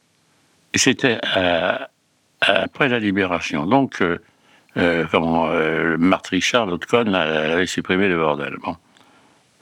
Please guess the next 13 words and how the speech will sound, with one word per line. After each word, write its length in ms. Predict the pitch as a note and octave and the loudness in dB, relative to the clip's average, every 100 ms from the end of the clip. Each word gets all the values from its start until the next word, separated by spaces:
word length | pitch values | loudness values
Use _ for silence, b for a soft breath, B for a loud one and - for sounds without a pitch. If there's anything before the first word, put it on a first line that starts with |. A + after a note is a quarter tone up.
| _ | _
Et 60 | F2 | 2
il 20 | |
y 40 | |
avait 140 | F#2 G2+ | 2 2
des 80 | F#2+ | 0
filles 180 | D3+ | -2
qui 140 | C3+ - | -2 -4
tapinaient 440 | - E3+ - E2+ | -2 -2 0 2
un 100 | A#2 | 0
petit 180 | E2+ - | 0 -4
peu 200 | - B2+ | 0 0
dans, 340 | F#2+ D#2+ D2 | 2 2 0
dans, 320 | D2 E2 E2+ | -4 -6 -8